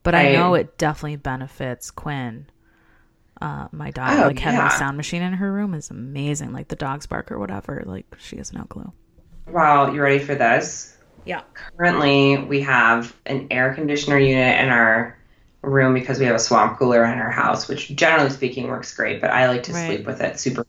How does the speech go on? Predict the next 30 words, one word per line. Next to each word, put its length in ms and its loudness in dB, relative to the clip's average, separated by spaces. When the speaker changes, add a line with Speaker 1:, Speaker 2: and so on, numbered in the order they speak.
Speaker 2:
cold, 440 2
a 100 4
fan 760 2
and 180 2
a 60 0
ceiling 400 -4
fan 480 -4
Speaker 1:
Yes. 160 -2
Speaker 2:
and 160 6
the 100 4
earplugs. 640 -4
Speaker 1:
Amazing. 640 -8
You 140 -4
got 220 -2
it 80 -2
all 100 2
Speaker 2:
Basically 340 4
Speaker 1:
happening. 240 4
Speaker 2:
in 120 6
a 140 4
womb 420 0
when 140 2
I 100 4
sleep. 500 -4
Speaker 1:
<laughs> 0 -
Right. 640 -4
<laughs> 200 -12
I 40 -6
love 240 -4
it. 220 -8